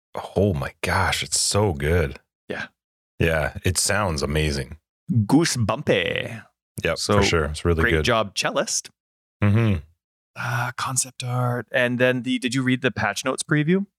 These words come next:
Speaker 2: Normally,
Speaker 1: I
Speaker 2: I mean,
Speaker 1: did.
Speaker 2: we'll talk more
Speaker 1: I had
Speaker 2: about
Speaker 1: some
Speaker 2: this
Speaker 1: questions
Speaker 2: when it
Speaker 1: for you about
Speaker 2: actually
Speaker 1: it.
Speaker 2: comes out. Oh, okay, go ahead.
Speaker 1: Well, uh, I mean, I was actually, it was actually just, uh, controller questions. So
Speaker 2: Okay.
Speaker 1: the, they did a bunch of, like,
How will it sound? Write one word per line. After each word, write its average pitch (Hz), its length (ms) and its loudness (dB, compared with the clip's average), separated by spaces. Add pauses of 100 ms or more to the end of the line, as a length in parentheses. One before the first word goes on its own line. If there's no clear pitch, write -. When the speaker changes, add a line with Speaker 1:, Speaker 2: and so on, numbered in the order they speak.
(100)
Speaker 2:
Normally, 143 320 2
Speaker 1:
I - 20 2
Speaker 2:
I - 40 4
mean, 147 80 4
Speaker 1:
did. 131 100 0
Speaker 2:
we'll 143 100 2
talk 123 300 0
more 110 160 4
Speaker 1:
I - 20 6
had 104 60 0
Speaker 2:
about 101 140 2
Speaker 1:
some 101 80 -2
Speaker 2:
this 95 100 2
Speaker 1:
questions 117 160 0 (140)
Speaker 2:
when - 20 0
it 92 40 2
Speaker 1:
for 90 60 2
you 92 80 4
about 78 120 0
Speaker 2:
actually 67 180 -2
Speaker 1:
it. - 60 -14
Speaker 2:
comes 87 280 -2
out. 98 240 0
Oh, 120 180 0
okay, 92 220 -2
go 123 120 0
ahead. 131 200 4 (520)
Speaker 1:
Well, 120 480 2 (480)
uh, 110 600 0
I 113 100 4
mean, 117 140 2
I 123 120 2
was 123 140 0
actually, 123 240 2
it 123 40 4
was 120 100 4
actually 123 240 0
just, 107 180 -2 (260)
uh, 95 180 2
controller 104 520 0
questions. - 760 -2 (280)
So 117 160 0
Speaker 2:
Okay. 107 160 2
Speaker 1:
the, 117 100 2
they 123 140 0
did 139 160 2
a 127 40 2
bunch 107 260 0
of, 95 120 0
like, 85 300 0